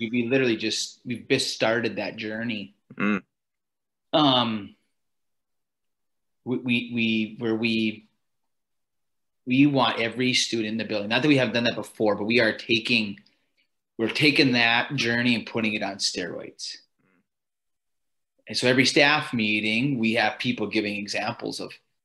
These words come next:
Speaker 1: how they're making a relationship, the impact that's having on students, the impact that's having on themselves.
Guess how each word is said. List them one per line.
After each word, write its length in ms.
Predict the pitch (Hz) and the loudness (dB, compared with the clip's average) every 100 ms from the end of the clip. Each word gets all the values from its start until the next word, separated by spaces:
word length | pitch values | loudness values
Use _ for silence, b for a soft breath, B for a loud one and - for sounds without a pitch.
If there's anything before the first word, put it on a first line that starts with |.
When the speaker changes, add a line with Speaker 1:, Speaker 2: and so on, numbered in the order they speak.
| - | -2
Speaker 1:
how 220 | 123 131 | 4 6
they're 220 | 127 113 | 6 2
making 420 | 101 104 104 101 101 | 0 -4 -6 -6 -6
a 40 | |
relationship, 640 | 92 92 - 95 - - | -6 -6 -6 -4 -4 -4
the 240 | - 117 143 | -4 2 4
impact 480 | 147 123 113 110 - | 4 2 0 0 0
that's 220 | 107 - | -2 -2
having 420 | 113 104 104 104 | -4 -4 -4 -6
on 160 | 95 - | -8 -8
students, 720 | - - - - - - - _ _ _ _ _ - | -6 -4 -2 -4 -6 -10 -14 _ _ _ _ _ 2
the 100 | 139 | 4
impact 280 | 131 117 | 4 0
that's 100 | 113 | -2
having 300 | 113 110 104 | 0 0 0
on 100 | 101 | -4
themselves. 800 | 101 101 - - - - - - | -6 -6 -2 0 0 -4 -10 -12